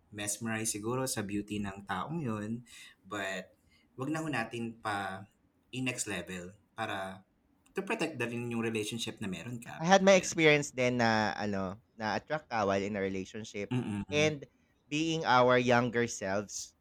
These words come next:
Speaker 2: se-, uh, many years ago, ano, hindi mo ma-, you can't help but feel jealous, di ba? Pag,
Speaker 1: Mm-mm.
Speaker 2: pag bata ka, pag immature ka. Pero as you grow older, mag-mature ka, may realize mo,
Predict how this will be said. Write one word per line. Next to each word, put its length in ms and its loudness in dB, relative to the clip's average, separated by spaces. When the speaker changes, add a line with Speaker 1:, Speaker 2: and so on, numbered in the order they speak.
Speaker 2:
se-, 400 -2
uh, 340 0
many 300 0
years 320 0
ago, 560 -4
ano, 380 2
hindi 160 -6
mo 160 2
ma-, 240 4
you 160 -4
can't 300 -2
help 340 -2
but 320 0
feel 240 -2
jealous, 580 0
di 140 -16
ba? 220 -6
Pag, 340 -6
Speaker 1:
Mm-mm. 160 -8
Speaker 2:
pag 140 -6
bata 360 0
ka, 200 0
pag 120 -12
immature 480 -6
ka. 220 -6
Pero 400 2
as 160 -16
you 140 -8
grow 160 -2
older, 480 2
mag-mature 560 -4
ka, 100 -8
may 160 -2
realize 400 -2
mo, 300 -8